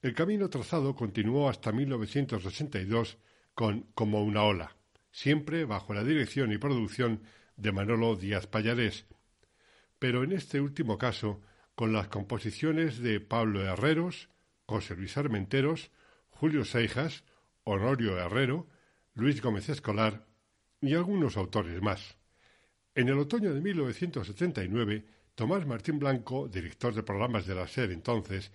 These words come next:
me había encargado de la realización de la programación nocturna de la cadena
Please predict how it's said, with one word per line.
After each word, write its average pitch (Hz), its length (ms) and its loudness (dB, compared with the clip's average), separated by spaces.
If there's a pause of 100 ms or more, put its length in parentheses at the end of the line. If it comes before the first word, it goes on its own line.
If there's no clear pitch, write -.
(360)
me 127 80 0
había 196 220 4
encargado 147 560 0
de 113 100 2
la 104 160 2
realización 98 640 0
de 139 140 0
la 110 100 2
programación 101 560 -2
nocturna 135 460 -2
de 107 100 0
la 156 80 0
cadena 120 440 2